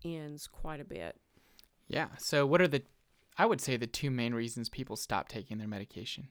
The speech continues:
Speaker 1: One of the main reasons that I think people stop taking their medication is because they feel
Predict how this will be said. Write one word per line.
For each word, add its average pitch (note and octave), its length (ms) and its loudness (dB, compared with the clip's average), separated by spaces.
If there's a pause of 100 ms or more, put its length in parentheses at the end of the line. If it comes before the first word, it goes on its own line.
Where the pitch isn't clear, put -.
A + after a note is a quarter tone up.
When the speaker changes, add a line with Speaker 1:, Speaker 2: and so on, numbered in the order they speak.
(560)
Speaker 1:
One F#3 160 0
of A#3 60 0
the C4 80 -2
main E3+ 320 -2
reasons E3 480 -6
that D3 200 -10 (120)
I F#3 160 -2 (100)
think D#3+ 220 -10
people D#3 260 -4
stop - 380 -6 (140)
taking D#3 420 -8
their D3+ 100 -6
medication D3+ 680 -8
is D3 140 -8
because D#3 340 -8
they A#2 160 -8
feel G3+ 500 -4